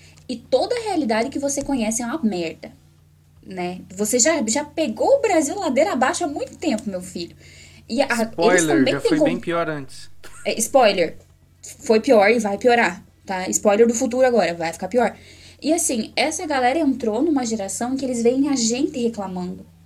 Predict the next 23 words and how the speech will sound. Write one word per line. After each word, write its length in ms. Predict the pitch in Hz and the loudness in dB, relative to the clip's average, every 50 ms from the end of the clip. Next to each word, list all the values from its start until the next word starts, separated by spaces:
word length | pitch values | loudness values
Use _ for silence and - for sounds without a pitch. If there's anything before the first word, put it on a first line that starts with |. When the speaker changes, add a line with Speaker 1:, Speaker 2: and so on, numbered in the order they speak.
| _ - - _ _ - | _ -20 -20 _ _ -12
Speaker 1:
entendeu? 580 | 208 208 208 196 185 180 180 185 - - 311 - | -8 -6 -4 -4 -2 -2 -2 -2 -2 -6 -10 -8
A 140 | - 208 214 | -4 -4 -4
gente 400 | 214 190 202 208 226 320 - 359 | -2 -2 0 0 0 -2 -2 -2
reclama 380 | 285 247 - - 214 202 202 202 | -4 -4 -4 -4 -6 -6 -6 -8
pra 140 | - 196 | -8 -8
um 80 | 196 226 | -8 -8
cacete 640 | 254 339 415 - - - 208 196 220 - - - - - - | -8 -8 -6 -6 -4 -4 -4 -4 -6 -10 -14 -18 -18 -12 -10
na 120 | 240 240 | -6 -4
internet. 640 | 226 220 - 208 202 190 175 175 - 226 - - - - - - - | -4 -2 -2 -4 -4 -4 -6 -6 -6 -8 -10 -12 -12 -18 -20 -18 -10
Você 120 | - 480 | -4 -4
acha 160 | 571 571 523 | -2 -2 -2
que 60 | - | -4
esse 140 | - - 320 | -4 -6 -2
povo 240 | 285 320 311 269 226 | 0 0 0 0 0
vai 140 | 233 240 233 | -2 -4 -2
querer 300 | 233 240 233 233 220 185 185 185 190 | 0 2 4 4 4 2 0 -4 -8
escutar 300 | - - 214 208 214 190 | -8 -8 -6 -4 -4 -4
a 40 | |
gente 160 | 202 208 202 202 | -4 -6 -8 -8
reclamando 360 | 185 - 190 185 190 185 180 | -8 -8 -8 -8 -6 -6 -6
da 80 | 185 | -4
vida? 240 | 185 208 294 381 - - - - - - - | -2 -2 -4 -4 -6 -10 -18 -20 -20 -20 -16
Não. 540 | 415 453 466 466 427 427 466 480 403 226 | -14 -14 -12 -12 -12 -12 -8 -6 -6 -6